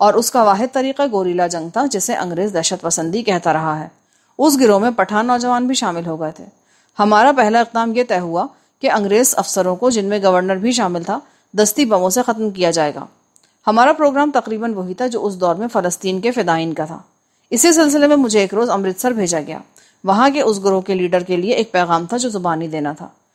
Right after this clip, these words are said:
ये उन दिनों की बात है, जब पंजाब में मुसलमानों ने ये फतह हासिल कर ली थी कि अंग्रेज की खुशामदी जमात, यूनियनिस्ट पार्टी की वजारत ने इस्तीफ़ा दे दिया था, लेकिन उसका रद्द अमल अमृतसर में इस तरह जाहिर हुआ कि सिखों ने मुसलमानों पर हमले शुरू कर दिए।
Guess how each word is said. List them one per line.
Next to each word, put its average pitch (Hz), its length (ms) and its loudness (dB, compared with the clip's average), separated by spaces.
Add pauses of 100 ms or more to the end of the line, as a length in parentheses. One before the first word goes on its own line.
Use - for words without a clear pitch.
(260)
ये 185 80 4
उन 240 160 6
दिनों 285 240 4
की 320 100 0
बात 214 220 2
है, 196 60 -4
जब 196 140 -4
पंजाब 185 380 0
में 196 160 -6
मुसलमानों 190 520 -4
ने 247 120 -2
ये 196 100 -2
फतह 185 240 -2
हासिल 175 300 -2
कर 175 140 0
ली 165 160 -2
थी 247 140 -4 (360)
कि 220 40 0
अंग्रेज 214 360 2
की 285 100 -4
खुशामदी 214 520 -2
जमात, 196 440 -4
यूनियनिस्ट 214 400 -2
पार्टी 180 320 2
की 214 120 -10
वजारत 170 420 -2
ने 247 80 -2
इस्तीफ़ा 196 360 -4
दे 208 140 0
दिया 165 220 -4
था, - 160 -16 (500)
लेकिन 220 260 4
उसका 311 200 2
रद्द 202 240 2
अमल 196 200 0
अमृतसर 196 440 -4
में 208 120 -4
इस 196 100 -10
तरह 226 200 -2
जाहिर 185 240 0
हुआ 175 240 -2 (300)
कि 240 80 0
सिखों 254 320 2
ने 285 100 4
मुसलमानों 196 480 -2
पर 233 120 -4
हमले 190 280 -4
शुरू 240 220 -4
कर 214 160 2
दिए। 151 240 -12